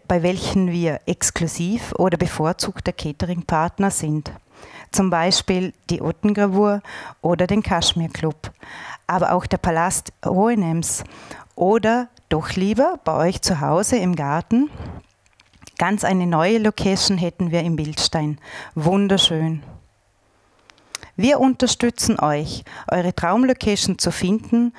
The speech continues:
oder das gewünschte Plätzchen zu eurer Traumlocation werden zu lassen. Natürlich darf das passende Kulinarium nicht fehlen. Menü, Buffet oder lieber Flying Dinner. Gerne stellt unser Küchenteam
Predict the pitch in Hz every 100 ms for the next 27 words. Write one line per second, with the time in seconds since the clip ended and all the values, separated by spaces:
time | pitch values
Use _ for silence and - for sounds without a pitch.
0 | - - 185 208 202 190 - 185 233 -
1 | - - 170 233 - - 214 240 - -
2 | 175 175 - 160 170 196 202 - 208 -
3 | 202 156 156 190 196 202 170 151 - 175
4 | 156 - _ _ _ _ - - - -
5 | 196 233 240 - 202 - 196 - 170 -
6 | - 220 - 202 190 175 160 180 202 208
7 | 208 196 - - 175 170 160 160 - -
8 | - - - 196 196 214 254 294 - _
9 | 226 208 190 190 208 208 - - 170 196
10 | 180 180 170 - 160 156 165 175 208 196
11 | 175 - - _ - - _ - 180 247
12 | 240 196 180 185 175 - 214 - 233 214
13 | 233 233 240